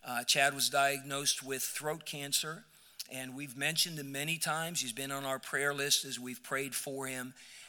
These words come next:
And, uh, a few months ago, they were gonna go in and, and, uh, reverse some of the surgery, uh,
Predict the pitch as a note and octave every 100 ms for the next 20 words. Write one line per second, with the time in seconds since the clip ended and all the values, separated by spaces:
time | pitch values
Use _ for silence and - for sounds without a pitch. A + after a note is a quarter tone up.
0 | - C#3 C3+ C3+ C3+ C#3+ B2+ B2+ B2 A2
1 | - - D#3+ D3 D#3 - D#3 D3+ E3+ C#3+
2 | C3 C3 B2+ - B2+ C3 B2+ D3+ C3+ D3
3 | D3+ E3+ D3 C3+ - C#3 C3 B2 C3 B2
4 | A#2+ - - - C3+ C#3+ A2+ E3+ F#3+ -
5 | - - - E3+ E3+ C#3 C3+ - E3 D#3
6 | E3 E3+ D#3+ C#3+ - C3 C3+